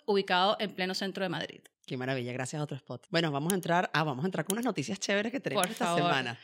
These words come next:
Speaker 1: Hablemos de que estábamos criticando a Google hace dos días de que <laughs> no estaba haciendo nada con inteligencia artificial.
Speaker 2: ¡Pum!
Speaker 1: Se lanzaron Gemini, que es,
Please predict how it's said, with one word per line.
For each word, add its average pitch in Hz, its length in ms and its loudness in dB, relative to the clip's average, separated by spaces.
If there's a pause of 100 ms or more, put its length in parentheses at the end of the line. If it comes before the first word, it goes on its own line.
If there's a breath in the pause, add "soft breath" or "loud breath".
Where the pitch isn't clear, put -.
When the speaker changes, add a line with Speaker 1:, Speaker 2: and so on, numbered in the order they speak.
Speaker 1:
Hablemos 233 380 10
de 339 120 2
que - 60 0
estábamos 269 680 4
criticando 220 560 4
a 247 60 6
Google 269 400 6
hace 254 260 4
dos 247 220 2
días 254 420 4
de 220 240 2
que - 440 2
<laughs> - 40 -6
no 226 80 4
estaba 226 240 6
haciendo 262 260 2
nada 254 220 6
con 262 100 0
inteligencia 208 460 2
artificial. 262 560 8
Speaker 2:
¡Pum! - 80 -4
Speaker 1:
Se 233 100 10
lanzaron 214 540 8
Gemini, 320 560 6
que 226 140 12
es, 208 120 8